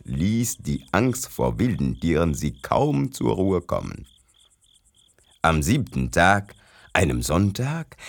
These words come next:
entdeckte Binta in der Ferne einen großen Baobab-Baum, der sich sonderbar bewegte. Binta staunte nicht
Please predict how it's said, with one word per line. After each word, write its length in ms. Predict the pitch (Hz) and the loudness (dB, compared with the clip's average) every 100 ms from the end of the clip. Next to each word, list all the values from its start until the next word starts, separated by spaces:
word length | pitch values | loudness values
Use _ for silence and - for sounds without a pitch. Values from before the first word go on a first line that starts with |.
| - | 0
entdeckte 560 | 123 117 90 185 - 147 | 2 4 2 0 0 -4
Binta 480 | 92 107 117 98 117 | 2 4 4 2 0
in 200 | - 80 | 2 2
der 160 | 69 | 2
Ferne 520 | - 87 101 110 110 - | 0 0 2 2 0 0
einen 280 | 90 85 80 | 2 2 -2
großen 680 | - 110 135 123 117 98 | 0 0 0 0 0 2
Baobab-Baum, 920 | 71 62 57 62 60 - 87 120 123 123 - - | 2 0 0 -2 -4 0 2 4 2 -2 -10 0
der 220 | 117 120 | 2 4
sich 220 | 104 98 | 2 -2
sonderbar 960 | 127 165 180 131 120 87 78 90 90 87 | 2 2 2 2 0 0 0 2 0 0
bewegte. 720 | 92 85 - 50 - - - _ _ _ _ _ _ _ _ _ _ - _ _ - | -2 -2 -6 -8 -12 -14 -14 _ _ _ _ _ _ _ _ _ _ -20 _ _ -6
Binta 580 | 69 175 202 - 147 139 | 2 4 4 2 0 -2
staunte 500 | - 95 92 82 87 | 0 4 4 4 2
nicht 280 | 117 123 | 2 0